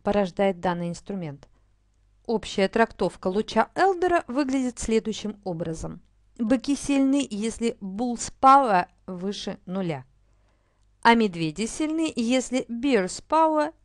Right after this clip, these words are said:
ниже нуля. Если цена выше скользящей средней и осциллятор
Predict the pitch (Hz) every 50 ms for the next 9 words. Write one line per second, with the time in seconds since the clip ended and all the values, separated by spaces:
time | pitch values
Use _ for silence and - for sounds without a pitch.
0 | _ - 208 214 220 240 269 311 285 196 196 180 180 233 _ - 196 220 214 185
1 | 165 151 156 - _ _ _ _ _ _ _ _ _ _ _ _ _ _ _ _
2 | - - - _ - 233 214 247 339 381 - 349 320 - - 330 302 254 214 196
3 | - - - 240 240 285 359 - - 233 214 - - 226 226 233 208 254 285 302
4 | - - 262 240 - - 226 208 196 175 160 185 196 220 233 - - - _ _
5 | _ _ _ _ _ _ _ _ _ _ _ _ _ - 262 294 294 - - -
6 | 359 339 320 247 214 - - - -